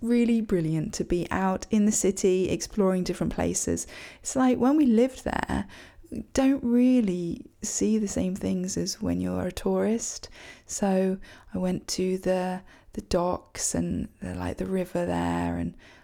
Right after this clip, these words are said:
I don't think they're docks actually, but, like, beautiful riverside. Yeah, they must be docks. Oh gosh, I don't even know. I'll have to look that up. <laughs> But it was a beautiful river. There were bungee jumping,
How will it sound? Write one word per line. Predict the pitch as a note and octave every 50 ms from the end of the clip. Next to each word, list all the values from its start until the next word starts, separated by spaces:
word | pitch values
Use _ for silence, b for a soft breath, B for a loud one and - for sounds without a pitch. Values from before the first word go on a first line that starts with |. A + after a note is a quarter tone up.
| B B -
I | -
don't | - -
think | - A3+ F#3+
they're | F3 E3+
docks | - - E3+ - - F#3+ -
actually, | - - - - - - - - - -
but, | - F3 - - -
like, | - E3+ D#3+ - - - _ _ -
beautiful | - G#3+ A3 A3+ A3 A3 A3 - G3 F#3+ F3+ E3+ -
riverside. | - F3 F3+ E3+ F3 E3+ D#3 D#3 D#3+ D#3+ E3+ - - - - - - - B3
Yeah, | C4+ C#4+ C#4
they | C#4+ C#4
must | D4 C#4+ B3+ - -
be | F3
docks. | E3+ - - D3 - - - - - -
Oh | F#3 F3
gosh, | - - - E3 - - -
I | F3
don't | E3+ - F3 F3
even | F3+ F3 F3 E3+ E3+
know. | F3 - F3+ F3+ F#3 G3+ -
I'll | G3 F#3+
have | F#3+ F#3 -
to | - G#3
look | G3 G3 - -
that | - E3+ -
up. | - - G3 G3 - - -
<laughs> | - - - - - - B B B B B B B B -
But | - G#3
it | G3 G3
was | G#3+ G3+
a | G3+
beautiful | A3+ C4+ D4+ D4 C4+ C4 A#3
river. | A3 A3+ A3+ A3 A3+ G3+
There | F#3 F3
were | E3+ F3
bungee | F3 - - C4 C4 C4 C4+ C4+ C4 C4+ B3+
jumping, | - - C4+ C4 C4 C4 C4 - C4+ C4 B3+ B3+ B3+ B3+ B3+ B3+ B3+ C4 C4 B